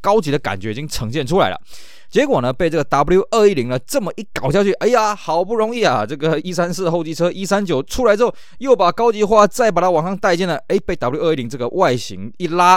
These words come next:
哎，这个声量又跑去W二一零这边了啊，所以那个让B M W算是气得牙痒痒的。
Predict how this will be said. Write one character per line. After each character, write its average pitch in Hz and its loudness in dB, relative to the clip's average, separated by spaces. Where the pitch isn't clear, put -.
哎， 123 -4
这 110 -8
个 104 -6
声 135 -4
量 135 -2
又 131 0
跑 98 -4
去 107 -8
W 113 0
二 135 2
一 - 2
零 127 -2
这 131 -2
边 139 0
了 135 4
啊， 95 2
所 127 -6
以 127 -4
那 123 -2
个 117 0
让 123 -2
B 143 2
M 131 0
W 131 2
算 123 -6
是 104 -10
气 - -6
得 113 0
牙 113 2
痒 139 0
痒 107 -4
的。 - -12